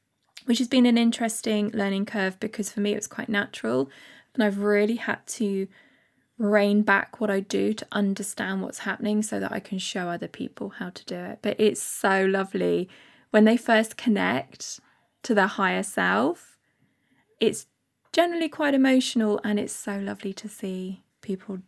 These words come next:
you know, go through that, have that connection, have that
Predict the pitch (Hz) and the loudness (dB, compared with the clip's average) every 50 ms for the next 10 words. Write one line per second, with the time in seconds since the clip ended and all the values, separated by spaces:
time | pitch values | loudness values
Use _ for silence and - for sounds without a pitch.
0 | _ _ _ 196 185 180 170 180 _ - 214 214 208 208 - - 202 196 190 190 | _ _ _ -4 -4 -2 -4 -6 _ 4 4 4 4 2 0 0 2 2 2 2
1 | 185 185 - - _ _ _ _ _ _ _ - - - 226 214 214 214 - 208 | 0 0 0 -2 _ _ _ _ _ _ _ -8 -4 0 2 2 0 0 0 -2
2 | 196 - - - - 202 190 185 - - - - 190 190 190 - - 202 202 - | -2 -2 -4 -4 -2 -2 -2 -2 -4 -6 -6 -4 -4 -6 -4 -2 -4 -4 -4 -2
3 | - 202 190 190 - | -2 0 0 0 -2